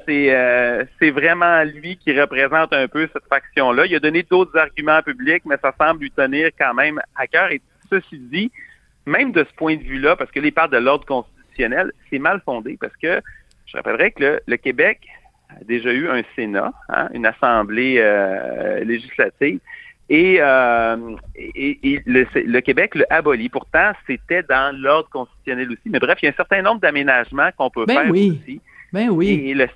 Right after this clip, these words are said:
Speaker 1: le serment d'allégeance, honnêtement, là, c'est, je pense pas que la reine va traverser l'océan pour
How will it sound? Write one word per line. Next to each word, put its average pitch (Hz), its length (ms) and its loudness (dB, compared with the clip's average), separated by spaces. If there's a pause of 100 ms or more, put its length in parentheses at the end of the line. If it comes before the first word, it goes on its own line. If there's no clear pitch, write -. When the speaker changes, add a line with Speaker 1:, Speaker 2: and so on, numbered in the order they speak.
(140)
Speaker 1:
le 117 160 -8
serment 147 240 0
d'allégeance, 123 480 -2
honnêtement, 117 520 -2
là, 127 220 -2
c'est, 120 100 -6
je - 40 -20
pense 117 300 -4
pas 135 100 -2
que - 80 -6
la 107 120 0
reine 117 180 -2
va 107 100 0
traverser 104 400 -2
l'océan 113 380 -2
pour 110 120 -6